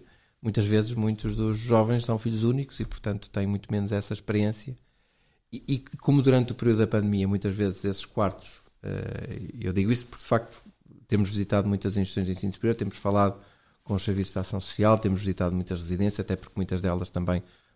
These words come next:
vão ser reabilitadas, melhoradas, com condições muito mais, eh, confortáveis e atraentes para os estudantes. E, e muitas vezes dizem-nos, "Ah, durante a pandemia, eh, nós não, nós reduzimos a o-, a ocupação, por exemplo,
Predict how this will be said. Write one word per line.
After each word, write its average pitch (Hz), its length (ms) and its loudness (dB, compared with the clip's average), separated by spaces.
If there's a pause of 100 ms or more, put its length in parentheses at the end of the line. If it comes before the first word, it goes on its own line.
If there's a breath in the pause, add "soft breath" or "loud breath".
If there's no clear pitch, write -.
vão 95 100 -2
ser 92 140 -4
reabilitadas, 95 800 2
melhoradas, 90 500 0
com 92 160 -4
condições 92 380 -2
muito 95 240 -2
mais, 92 340 -2 (520 soft breath)
eh, 92 180 0
confortáveis 92 800 2
e 92 60 2
atraentes 90 440 2
para 92 220 -2
os 90 80 -2
estudantes. 98 520 -2 (680 soft breath)
E, - 80 -20 (460)
e 117 80 0
muitas 120 260 6
vezes 123 180 6
dizem-nos, 117 340 4
"Ah, 123 160 4
durante 110 440 2
a - 20 -2
pandemia, 104 640 4 (340 soft breath)
eh, - 140 -14
nós 104 340 4
não, 95 460 2
nós 98 400 0
reduzimos 101 640 2
a 90 80 4
o-, 92 160 -4
a 90 60 -2
ocupação, 95 540 -2
por 85 140 -10
exemplo, 92 560 -6